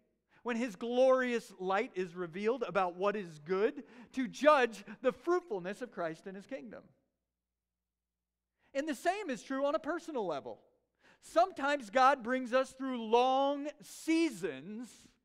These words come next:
of deepening our roots before fruit really spring-, springs to the surface. This is how the spiritual life plays out, and it's why Jesus uses imagery of seed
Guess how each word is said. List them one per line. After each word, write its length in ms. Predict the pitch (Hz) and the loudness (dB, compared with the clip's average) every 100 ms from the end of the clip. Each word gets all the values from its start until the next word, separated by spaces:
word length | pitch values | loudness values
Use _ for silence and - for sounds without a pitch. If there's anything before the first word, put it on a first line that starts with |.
| _ _ _ - | _ _ _ -12
of 140 | 202 - | -12 -10
deepening 540 | - 277 - 196 208 233 | -6 -6 -6 -10 -10 -8
our 140 | 247 | -8
roots 340 | 254 302 - _ _ _ _ _ _ _ _ _ _ _ _ _ _ _ _ _ _ _ | -8 -14 -18 _ _ _ _ _ _ _ _ _ _ _ _ _ _ _ _ _ _ _
before 340 | 190 170 220 190 | -16 -8 -4 -4
fruit 320 | - 202 196 | -6 -8 -6
really 220 | 170 160 | -8 -10
spring-, 320 | 156 - 170 151 | -12 -14 -16 -16
springs 300 | _ 175 170 | _ -16 -16
to 100 | - | -16
the 100 | 175 | -18
surface. 420 | 175 226 208 - - _ _ _ _ _ _ _ _ _ _ _ _ _ _ _ _ _ _ _ _ - | -14 -16 -14 -18 -20 _ _ _ _ _ _ _ _ _ _ _ _ _ _ _ _ _ _ _ _ -8
This 160 | 349 | -8
is 100 | 311 | -4
how 140 | 247 226 | -2 -2
the 100 | 208 | -2
spiritual 460 | - 233 220 220 | -8 -4 -2 0
life 260 | 202 214 202 - - | 2 4 2 -6 -20
plays 340 | - 226 240 196 | -2 2 2 2
out, 240 | 202 262 214 | 2 2 2
and 100 | 220 | -4
it's 140 | 254 | -4
why 220 | 240 254 | 2 2
Jesus 480 | 226 175 208 247 214 | 2 -4 -8 -8 -8
uses 340 | 208 220 220 220 | -8 -8 -8 -8
imagery 560 | 247 285 240 175 175 160 214 220 | -6 -4 -6 -2 -2 -2 -10 -8
of 120 | 220 | -6
seed 540 | 165 - 220 220 220 | -6 -8 -6 -4 -6